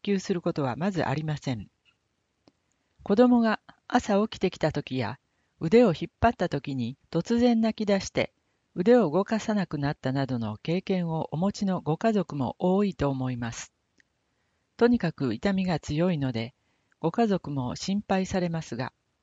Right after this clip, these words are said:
治療は手術しないで治す、徒手制服でほぼ治ります。また治療後は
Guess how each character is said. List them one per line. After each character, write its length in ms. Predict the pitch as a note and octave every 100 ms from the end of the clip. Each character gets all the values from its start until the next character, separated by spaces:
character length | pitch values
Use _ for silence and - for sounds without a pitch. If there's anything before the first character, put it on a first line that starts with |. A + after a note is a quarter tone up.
| _ _ _ _ -
治 140 | F3+
療 160 | F#3+ G3+ F#3+
は 220 | F3+ E3+
手 140 | - A3+
術 320 | A3 G3+ -
し 220 | - D#3+
な 180 | D#3+ F#3+
い 80 | E3
で 180 | B2 B2+
治 280 | C3+ D3 D3+
す、 280 | - - - _ _ _ _ -
徒 140 | E3
手 160 | - A3
制 260 | A#3+ A3
服 300 | D3+ D3 C3+
で 180 | A2+ - _ _
ほ 160 | - G#3+
ぼ 180 | F#3 C3
治 240 | B2+ C#3+
り 140 | D#3 C#3+
ま 160 | C3
す。 180 | - - _ _ _ _ _ _ _ _ _ _ _ _ -
ま 140 | D#3+
た 160 | D#3 -
治 180 | -
療 260 | F3+ G#3 G#3+
後 120 | F#3+
は 200 | F#3 E3+